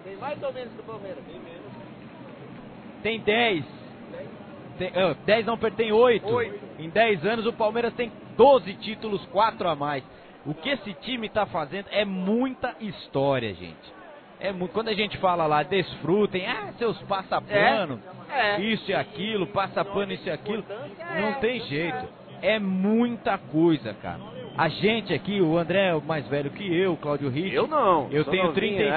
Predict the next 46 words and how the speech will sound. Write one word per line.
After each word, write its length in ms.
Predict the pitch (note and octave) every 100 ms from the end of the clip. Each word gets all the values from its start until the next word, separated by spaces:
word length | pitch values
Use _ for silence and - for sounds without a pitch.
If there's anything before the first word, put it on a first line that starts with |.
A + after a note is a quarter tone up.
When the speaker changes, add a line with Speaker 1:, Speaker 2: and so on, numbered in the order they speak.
| E3+
Speaker 1:
era 100 | F3+
Parmalat, 340 | E3+ D#3+ D3
Speaker 2:
Não, 200 | D3 G3
sem, 80 | B3+
Speaker 1:
mano. 120 | A#3+
Speaker 2:
sem 120 | A#3+ C4+
sacanagem. 640 | B3+ A#3 E3+ D3+ C3+ G#2+ - - D#3+
Speaker 1:
<laughs> 280 | C#3+ C#3
Speaker 2:
Eu 100 | D3+ F3
tenho, 220 | A3 G3+ - - -
eu 140 | D3+ D#3
completo 640 | G3+ F#3+ F3 G3 F#3 F3+
agora 260 | D3+ E3 E3
em 80 |
julho 260 | B2+ E3 F#3
trinta 340 | - G#3+ - G3+
e 80 | -
sete 380 | F3+ E3+ -
anos. 260 | C#3 D3 B2 - A3+
Eu 140 | C4
nunca 400 | G#3 A#3+ - A#3
vi 200 | D3 G3+
na 120 | G#3
minha 260 | E3 G#3+ F#3
vida 300 | B2 E3+ A3+
Speaker 1:
Não, 80 | C4
mas 200 | B3+ A3
eu 140 | C4
não 140 | C#4
vi 200 | B3+ G#3+
Speaker 2:
tanto 200 | C4 C4
Speaker 1:
também, 260 | D#4+ G#4 C4+
cara. 160 | F#3+ C3+
Speaker 2:
título 340 | B3+ C#4 C4
disso 220 | G3 A#3+
que 60 | E4
eu 40 |
ia 40 | -
falar, 240 | - G3 G3+
assim, 160 | E3+
Speaker 1:
Não 100 | C#4
Speaker 2:
ó, 40 | D#4+
na 120 | G3
Speaker 1:
vi, 80 | G#3
Speaker 2:
sequência. 480 | C4 G#3 G3+ G3
Speaker 1:
velho. 120 | -